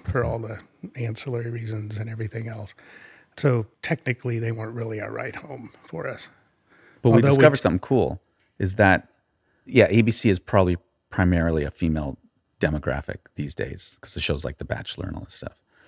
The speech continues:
Speaker 2: Back then it was, right? But we learned that our family numbers, co-, they call it co-viewing, was really, really good. So that meant families really liked the show, which is a valuable,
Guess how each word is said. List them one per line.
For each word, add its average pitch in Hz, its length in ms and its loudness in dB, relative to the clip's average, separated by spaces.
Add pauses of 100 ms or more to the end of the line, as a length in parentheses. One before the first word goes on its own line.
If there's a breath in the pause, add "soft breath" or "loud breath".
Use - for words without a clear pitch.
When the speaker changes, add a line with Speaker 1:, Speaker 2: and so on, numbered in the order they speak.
(220 soft breath)
Speaker 2:
Back - 280 2
then 73 140 -2
it 60 80 -6
was, 53 320 -12
right? 82 260 0 (300 soft breath)
But 101 80 2
we 107 160 6
learned 101 300 4
that 90 180 0 (640)
our - 100 2
family 120 500 6
numbers, - 600 -4 (380)
co-, 113 180 6
they 92 160 4
call 95 180 2
it 73 100 -4
co-viewing, 87 800 0 (580)
was 92 420 0 (420)
really, 101 360 4
really 76 340 -4
good. - 380 -10 (320)
So - 140 0
that 92 100 6
meant 90 160 -2
families 78 440 -2
really 71 200 -6
liked - 240 -10
the 67 80 -4
show, - 360 -4
which - 200 0
is 110 100 2
a 104 60 6
valuable, 90 720 4